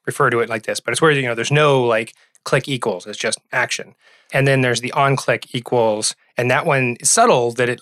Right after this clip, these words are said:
because it looks very similar to click equals, but that one's using the dom events and in how they work different. And so one of the ones that I, I guess I was aware of 'cause I didn't do it, but I didn't, I wasn't really nailed down in my brain that it was true,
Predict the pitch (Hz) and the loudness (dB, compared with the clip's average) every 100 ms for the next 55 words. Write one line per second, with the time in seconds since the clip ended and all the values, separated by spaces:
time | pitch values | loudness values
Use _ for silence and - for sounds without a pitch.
0 | - 143 139 135 151 135 135 - 156 156 | -4 -2 -2 0 0 2 0 2 2 2
1 | 135 120 - 120 110 - 180 123 113 110 | 2 0 -2 -4 -4 -4 -4 -2 -2 0
2 | 107 - _ _ _ - 131 143 135 127 | -2 -6 _ _ _ -2 2 4 4 2
3 | 117 113 120 110 107 113 110 101 98 - | 0 0 0 -2 0 0 0 -2 -6 -10
4 | - - 131 123 123 120 - 139 127 - | -8 0 2 4 2 0 0 2 2 4
5 | 160 160 143 135 127 - 127 - 156 175 | 4 4 4 2 0 0 0 2 0 0
6 | 135 139 131 185 175 143 123 117 113 113 | 2 2 4 4 4 4 2 0 0 0
7 | 110 - _ _ _ _ - 135 139 156 | 0 -8 _ _ _ _ 0 0 2 2
8 | 180 165 123 127 147 156 135 120 123 107 | 4 2 2 2 2 2 0 -2 -2 0
9 | 120 147 151 _ _ _ - 117 110 120 | 2 2 2 _ _ _ -2 0 -2 -4
10 | 123 - - 123 123 135 131 131 120 120 | -4 -6 -6 -6 -2 -2 0 -2 0 0
11 | 120 117 107 117 123 117 - - 139 143 | 0 -2 -2 0 0 -2 -6 -4 0 2
12 | 170 | 0